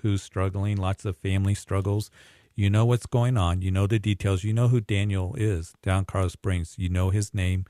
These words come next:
You know everything that's going on, and just pray that for him, that you would bless him, that you would minister to him.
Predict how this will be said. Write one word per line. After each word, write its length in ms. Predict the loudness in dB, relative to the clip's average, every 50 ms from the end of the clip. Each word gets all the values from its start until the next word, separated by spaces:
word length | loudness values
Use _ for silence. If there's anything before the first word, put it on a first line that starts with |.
| -12 -20 -20 -20 -20 _ _ _ _ -4
You 120 | 0 2
know 200 | 4 4 6 4
everything 400 | 4 4 2 0 2 2 2 2
that's 160 | 2 0 -2 -4
going 320 | -4 -4 -2 -2 -2 -2
on, 220 | -2 -2 -2 -2
and 100 | -4 -4
just 220 | -6 -8 -8 -8 -4
pray 200 | -2 0 0 0
that 280 | 0 -2 -4 -6 -8 _
for 180 | -6 -4 -2
him, 240 | 0 0 0 -2 -2
that 160 | -4 -6 -8
you 140 | -6 -4 -2 -2
would 160 | -4 -4 -6
bless 360 | -4 -2 0 0 0 -2 -4
him, 320 | -4 -4 -4 -4 -6 -8 _ _ _ _ _ _ _ _ _
that 120 | -2 -2 -2
you 200 | 0 0 0 0
would 120 | 0 0
minister 580 | -2 -2 -2 0 -2 -2 -4 -6 -6 -6 -4 -2
to 80 | -2
him. 340 | -2 0 -2 -2 -4 -6